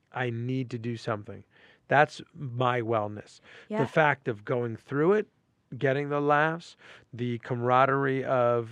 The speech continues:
Speaker 1: hanging out with some of the other comics, like that, that's, I need, it sa-, it checks off so many boxes for me.
Speaker 2: Yeah. I would say being creative in general as well.
Speaker 1: Mm-hmm.
Speaker 2: Like, that's just something, and I think we grow, a lot of us grow up, like,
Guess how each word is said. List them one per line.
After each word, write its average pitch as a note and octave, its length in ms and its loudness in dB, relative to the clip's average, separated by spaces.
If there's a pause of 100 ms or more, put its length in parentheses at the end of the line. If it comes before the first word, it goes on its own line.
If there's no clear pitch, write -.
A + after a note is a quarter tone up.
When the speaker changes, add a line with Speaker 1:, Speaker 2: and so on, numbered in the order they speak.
(120)
Speaker 1:
hanging C3 300 -2
out B2+ 200 0
with B2+ 200 -8
some A#2+ 220 -6
of B2 60 -4
the A#2 80 -4
other A2+ 120 -6
comics, D#3 460 -2
like D3 140 -4
that, C#3+ 240 -2
that's, D3 360 0 (240)
I C#3 160 -2
need, B2+ 260 -4
it C3+ 200 -4
sa-, D#3 240 2
it D#3 160 -4
checks - 300 -2
off C3+ 120 -2
so C#3+ 140 -2
many B2+ 180 0
boxes A2 480 -2
for A#2 140 -10
me. G#2+ 180 -8 (160)
Speaker 2:
Yeah. A3 300 -2 (540)
I B3+ 60 -2
would C4+ 100 -2
say D#4+ 200 4
being A#3+ 300 2
creative G#3+ 440 2
in G#3 200 -2
general F#3 380 -2
as F3+ 160 -8
well. F#3 220 2
Speaker 1:
Mm-hmm. G3 80 -4
Speaker 2:
Like, - 180 -10
that's G#3 300 -6
just - 480 -2 (380)
something, A3+ 600 -2
and B3 100 2
I B3 80 4 (180)
think B3 260 -2 (100)
we F4 280 4
grow, G#3 360 0
a A3+ 80 2
lot G3+ 180 4
of A3 80 2
us A#3+ 140 0
grow G3 200 2
up, G3 200 2
like, G3 200 0